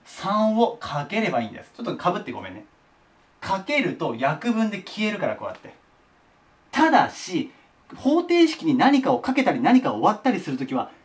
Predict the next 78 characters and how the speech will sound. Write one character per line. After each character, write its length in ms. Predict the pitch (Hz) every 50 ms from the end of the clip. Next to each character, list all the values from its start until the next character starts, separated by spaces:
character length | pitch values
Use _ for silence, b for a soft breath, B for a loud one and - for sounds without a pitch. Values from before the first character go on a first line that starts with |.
| _ -
全 400 | - - - 311 339 339 339 330
体 180 | - 320 302 294
に 100 | 262 254
い 100 | - 202
じ 160 | 208 254 269
ん 40 | 240
な 100 | 180 151
き 60 | 135
ゃ 40 | 113
い 40 | -
け 80 | 127
な 100 | 127 127
い 40 | 120
の 100 | 101 101
で、 300 | 110 120 113 101 - - _ _ _ _ _ _ _ _ _ _ _ _
右 140 | 220 240 277
辺 280 | 285 285 233 180 147 123
の 140 | 120 120 117
こ 240 | - - - 233
れ 140 | 247 269 277
に 100 | 277 285
も 120 | 233 165 143
三 400 | - - 151 151 147 147 143 143
を 40 |
か 140 | 143 139 131
け 100 | - 139
る。 140 | 113 101 - _
こ 180 | - 156 - 330
れ 100 | 339 320
だ 100 | 320 311
け 100 | - 240
忘 240 | - - - - 165
れ 100 | 160 160
な 80 | 160
き 80 | 147 117
ゃ 20 |
大 160 | 110 107 110
丈 100 | 107 110
夫 40 | 95
で 140 | 95 - -
す。 100 | - _ _ _ _ _ _ _ _ _ _ _ _ _ _ _ _ _ _ _ _ _ _ _ _ _ _ _
い 60 | 311
い 20 | 254
ね。 180 | 240 - - - _ _ _ _
で、 140 | - 302 320
こ 120 | 311 269 269
っ 40 |
ち 100 | 269 269
三、 280 | 240 - 214 202 208 202
三 160 | 208 208 202 196
消 160 | - - 220 220
え 40 |
た 80 | 226 233
か 80 | 233 247
ら、 100 | 254 -
ま 40 |
あ、 40 | 156
分 220 | 127 151 175 180 180
数 120 | - -
じ 80 | - 123
ゃ 40 |
な 120 | 117 131 131
く 100 | - 170
な 120 | 175 175
る 80 | 180 175
の 140 | 156 117 113
で、 200 | 120 151 139 -
ち 40 | -
ょ 20 | -
っ 20 |
と 60 | -
右 160 | 147 143 143
に 80 | 147 143
書 80 | 147 147
く 100 | - -
よ。 140 | - - - _ _ _ _ _ _ _ _ _ _ _ _ _ _ _ _ _ _ _ _ _ -
四 360 | 147 165 185 196 202 196 190 -
エ 260 | 190 190 185 - -